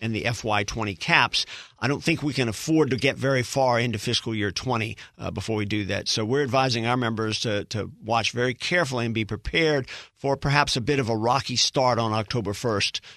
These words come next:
to the beginning of the new fiscal year, particularly if there's no agreement. And keep in mind, an agreement is not just Congress agreeing. House Democrats, Senate Republicans, Senate Democrats, et cetera.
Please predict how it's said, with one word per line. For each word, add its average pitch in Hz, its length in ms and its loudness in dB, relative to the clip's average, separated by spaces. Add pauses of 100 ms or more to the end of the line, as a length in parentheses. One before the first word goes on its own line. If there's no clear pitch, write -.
to 117 100 0
the 98 80 -2
beginning 110 380 -2
of 101 80 -4
the 101 100 -2
new 107 100 -2
fiscal 104 380 -2
year, 107 180 0
particularly 123 680 0
if 107 100 -2
there's 107 240 -2
no 113 140 0
agreement. 101 400 -4 (200)
And 110 80 -6
keep 226 160 0
in 190 120 2
mind, 160 300 2 (200)
an 127 80 0
agreement 185 340 2
is 135 80 2
not 139 180 4
just 120 180 0
Congress 165 440 2
agreeing. 98 460 -4 (240)
House 131 260 4
Democrats, 135 560 2
Senate 127 220 0
Republicans, 120 600 0
Senate 117 260 -2
Democrats, 113 500 0
et 98 80 -4
cetera. 123 340 0